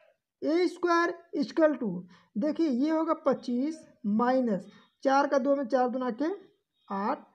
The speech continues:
यानी कि जैसे भिन्न का जोड़ घटाना हल किया जाता है उसी प्रकार यहाँ पे हल करेंगे। देखिए फ्रेंड्स, पच्चीस में से आप क्या करेंगे, आठ घटा दीजिए। तो पच्चीस में से जब आप आठ घटाएंगे फ्रेंड्स, तो आपका बचेगा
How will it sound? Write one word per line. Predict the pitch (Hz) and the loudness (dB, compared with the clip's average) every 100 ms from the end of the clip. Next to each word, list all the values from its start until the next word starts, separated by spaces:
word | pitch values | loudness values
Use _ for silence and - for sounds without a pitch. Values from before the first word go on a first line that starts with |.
| _ 240 | _ -2
यानी | 294 | 0
कि | 320 | 0
जैसे | 311 302 302 | 0 -2 0
भिन्न | 202 294 | 0 0
का | 320 311 | 0 0
जोड़ | 262 302 302 | 0 -2 0
घटाना | 262 294 302 | 0 0 0
हल | 240 285 | -2 -4
किया | 277 311 | -4 -6
जाता | 320 311 | -4 -6
है | - | -6
उसी | 294 294 | -6 -6
प्रकार | 302 294 285 | -6 -2 -2
यहाँ | 285 262 | 0 -2
पे | 269 269 | 0 0
हल | 254 | 0
करेंगे। | 254 208 180 170 175 - _ _ - | 0 -2 -4 -6 -10 -14 _ _ -4
देखिए | 269 330 370 | -2 -2 -2
फ्रेंड्स, | 330 359 320 | -2 -4 -2
पच्चीस | 294 - 320 294 | -2 0 0 0
में | 320 | -4
से | 320 320 | -4 -6
आप | - 285 - | 0 0 0
क्या | 285 | -2
करेंगे, | 277 285 311 - | -2 -4 -4 -4
आठ | 262 277 | -2 -2
घटा | 220 214 240 | 0 -2 -2
दीजिए। | 214 202 160 165 165 - _ _ - | -2 -6 -6 -8 -10 -16 _ _ -8
तो | 277 | -2
पच्चीस | 294 285 339 359 | 0 2 2 0
में | 339 339 | -2 -2
से | 330 | -4
जब | 339 - | -6 -8
आप | 262 277 285 - 254 | -2 0 0 0 0
आठ | 285 302 | 2 2
घटाएंगे | 240 220 254 302 320 | 0 0 0 -2 -4
फ्रेंड्स, | 311 311 330 330 - _ _ | -4 -4 -4 -6 -10 _ _
तो | 262 | 0
आपका | 277 285 285 | 2 2 2
बचेगा | 277 277 269 302 | 0 0 -2 -2